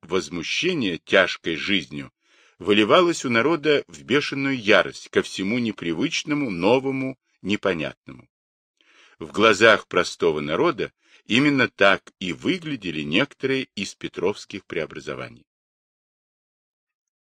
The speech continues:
Беспокойство Петра по поводу Астраханского восстания было настолько велико, что он приказал фельдмаршалу Шереметьеву оставить театр войны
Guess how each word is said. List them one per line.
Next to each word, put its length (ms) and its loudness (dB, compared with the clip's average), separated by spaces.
Беспокойство 960 2
Петра 480 2
по 180 -4
поводу 420 0
Астраханского 840 -2
восстания 640 -2
было 260 -2
настолько 600 -8
велико, 500 -6
что 260 0
он 100 2
приказал 640 4
фельдмаршалу 880 0
Шереметьеву 1080 0
оставить 720 2
театр 460 0
войны 500 -4